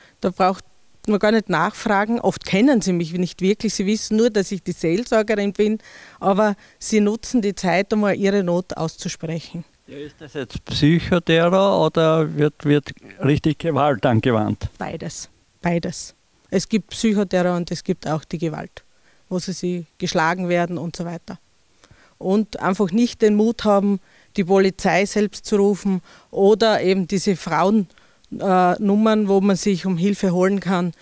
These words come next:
Speaker 1: da haben sie Angst.
Speaker 2: Ja,
Speaker 1: Und
Speaker 2: was,
Speaker 1: dann ist nicht
Speaker 2: was würdest du empfehlen? Was sollen diese Frauen machen? Die fürchten sich ja, dass der Nachbar erfährt, dass sie geschlagen wird oder so weiter.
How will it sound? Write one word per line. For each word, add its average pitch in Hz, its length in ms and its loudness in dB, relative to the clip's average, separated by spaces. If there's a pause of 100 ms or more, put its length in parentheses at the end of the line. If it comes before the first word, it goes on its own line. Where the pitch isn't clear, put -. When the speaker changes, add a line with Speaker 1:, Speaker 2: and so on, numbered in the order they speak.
(160)
Speaker 1:
da 175 100 -4
haben 180 160 0
sie - 160 -6
Angst. - 500 -6 (320)
Speaker 2:
Ja, - 80 -10
Speaker 1:
Und 175 120 -6
Speaker 2:
was, 196 160 -2
Speaker 1:
dann 196 80 -8
ist - 180 -16
nicht 196 200 -8 (100)
Speaker 2:
was 180 320 2
würdest 208 380 4
du 202 40 4
empfehlen? 185 720 4
Was 170 200 2
sollen 214 240 4
diese 196 260 4
Frauen 165 380 2
machen? 160 260 2
Die 143 100 2
fürchten 196 380 2
sich 175 180 2
ja, 160 120 4
dass 160 160 0
der 165 120 0
Nachbar 156 420 2
erfährt, 147 420 0
dass 143 160 -2
sie - 80 -10
geschlagen 101 400 -2
wird 95 180 -4
oder 92 180 -4
so 98 180 -6
weiter. - 360 -6